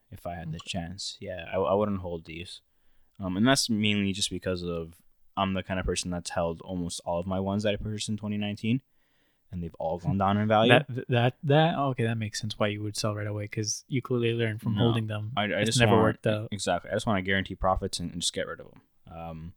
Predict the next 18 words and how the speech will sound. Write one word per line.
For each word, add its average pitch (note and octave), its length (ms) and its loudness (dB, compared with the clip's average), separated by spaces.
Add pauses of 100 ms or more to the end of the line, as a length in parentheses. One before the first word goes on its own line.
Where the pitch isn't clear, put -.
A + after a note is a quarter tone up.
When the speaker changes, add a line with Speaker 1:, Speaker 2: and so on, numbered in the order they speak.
(220)
Speaker 1:
so - 120 -12
if - 80 -12
you C3 120 4
do B2 60 4
get A2 100 2
a F#2+ 60 0
pair, F2+ 360 2
I F#2+ 80 -2
mean, F2+ 300 2 (320)
selling G#2+ 260 -2
them F#2+ 160 -4
right F2 120 -4
away E2+ 160 -4
is E2+ 80 -6
not E2+ 180 -8
a E2+ 40 -14
bad F2 180 -12
idea. F2 300 -4